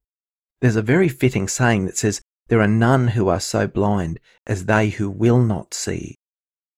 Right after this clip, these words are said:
Meaning, of course, understanding cannot be forced on someone.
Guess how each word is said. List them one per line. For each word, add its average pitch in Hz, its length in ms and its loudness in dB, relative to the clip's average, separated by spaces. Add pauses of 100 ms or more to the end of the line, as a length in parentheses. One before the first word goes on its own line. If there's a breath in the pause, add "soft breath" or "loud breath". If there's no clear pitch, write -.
Meaning, 120 440 2
of 87 180 -4
course, 98 420 -2 (320)
understanding 104 960 0
cannot 131 500 -2
be 120 80 -2
forced - 580 -2
on 87 140 -4
someone. 95 440 -2